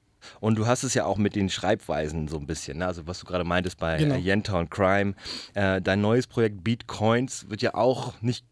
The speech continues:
Speaker 1: so geschrieben, wie man es sich eigentlich aus dem <laughs> Englischen ableiten würde, richtig? Kannst du da mal kurz ausholen?
Speaker 2: Es hat auch eine Geschichte und Beatcoins, ähm, da saß ich auch mit meinem besten Freund und meinem Bruder Dennis Bacapon, saßen wir,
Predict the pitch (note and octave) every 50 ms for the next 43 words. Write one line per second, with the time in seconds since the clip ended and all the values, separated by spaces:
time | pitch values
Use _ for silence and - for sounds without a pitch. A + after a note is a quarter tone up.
0 | _ - - B2 A2+ B2 - - - C3 C3 C3 A#2+ A2+ A2+ A#2+ A#2+ A2+ G#2+ -
1 | G#2 - - - G2+ G#2+ A2+ A#2 F#3 - - - A2+ G2+ A#2 - A#2+ B2 B2+ B2
2 | A2+ G2+ G#2 G#2 - - - - G#2 F2 F2 F2 - F2+ F2 C#2+ D#2+ E2 E2 D#2+
3 | D#2+ D#2 D2+ G2 G#2+ - - C3+ - - A#2+ G#2 - A#2+ G#2+ G#2+ G#2 G2+ - A2
4 | - - - D#2+ G2+ G#2 - - C3 C#3+ D3 G3 G#3 - - A3+ - C4+ - -
5 | E4 D4+ - C4 A3 G3 F3+ F#3+ - - F#3+ D#3+ - - E3 E3+ E3 D3+ B2+ A#2
6 | D3+ C4 - - - - G3+ E3 E3 F3 A3 C#4 - - - - - _ - G3+
7 | F#3+ F#3+ F#3 F#3 G#3 F3 D3+ A#3 B3 G#3+ F#3+ A3+ A3+ G#3 - A3+ G#3 - - -
8 | C4+ D4 - - - - - E3+ E3+ F3 E3+ E3 D#3+ D#3 D#3 C#3+ A#2 A2 F3 F#3
9 | F3 - - - E3 D#3+ D#3 D#3 F3 - - - - - - E3+ E3+ E3+ E3 E3
10 | E3+ - - - D#3 D3+ D#3+ - F#3 D#3 D#3 D3+ C#3 B2 C3+ D#3 D#3 D#3 C#3+ C3
11 | - _ _ _ _ _ _ _ _ _ F3 D#3 C3+ C3 D#3+ D3+ D3 C#3 - -
12 | - D3 C#3 - D3 - - G3 G#3+ C4 - - - F3+ D#3 E3+ F3+ - G#3+ G#3
13 | G3+ G#3+ A#3 A#3 B3+ C4+